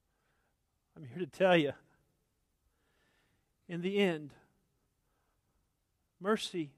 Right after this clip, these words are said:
and grace will always, what?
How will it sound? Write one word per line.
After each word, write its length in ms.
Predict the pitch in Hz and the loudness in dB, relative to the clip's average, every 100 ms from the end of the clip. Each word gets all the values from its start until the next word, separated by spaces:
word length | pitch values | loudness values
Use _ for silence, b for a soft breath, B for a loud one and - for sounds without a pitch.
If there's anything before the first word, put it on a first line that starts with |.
| _ - | _ -16
and 140 | 156 | -8
grace 540 | 160 165 147 - - _ _ _ _ _ _ _ _ _ _ _ _ - | -4 -4 -4 -10 -20 _ _ _ _ _ _ _ _ _ _ _ _ -8
will 200 | 160 - | -6 0
always, 440 | 170 180 160 135 - - _ | 2 2 0 -8 -14 -20 _
what? 240 | 147 127 | -10 -10